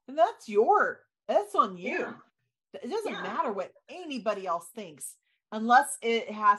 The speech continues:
Speaker 1: to do with your safety and your health.
Speaker 2: Yeah,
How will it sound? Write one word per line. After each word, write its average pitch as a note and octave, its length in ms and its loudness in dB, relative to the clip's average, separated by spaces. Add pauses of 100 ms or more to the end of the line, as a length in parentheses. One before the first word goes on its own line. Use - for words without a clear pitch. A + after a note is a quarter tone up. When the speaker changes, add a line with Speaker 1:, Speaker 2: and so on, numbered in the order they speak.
Speaker 1:
to A#3 60 -16
do E3 380 -14 (100)
with E3 300 -10
your E3+ 140 -14
safety E3 920 -14
and D#3 140 -16
your D3+ 100 -16
health. - 280 -18 (1400)
Speaker 2:
Yeah, A#3 300 -6